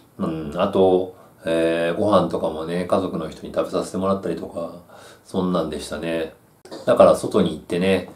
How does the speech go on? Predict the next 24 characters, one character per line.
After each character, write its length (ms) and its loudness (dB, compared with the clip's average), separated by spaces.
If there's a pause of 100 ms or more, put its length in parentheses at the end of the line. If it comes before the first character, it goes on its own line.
(160)
え 200 -2
ー、 40 -4
自 160 -4
分 180 -2
で 140 2
こ 260 0
う 60 -8
車 300 0
椅 100 0
子 100 -10
を 120 -10
漕 200 -2
い 80 -4
で、 300 -4 (180)
ち 80 -8
ょ 40 0
っ 20 -4
と 80 -8
気 160 -4
分 200 0
転 260 0
換 340 -4
と 100 -6
か、 220 -12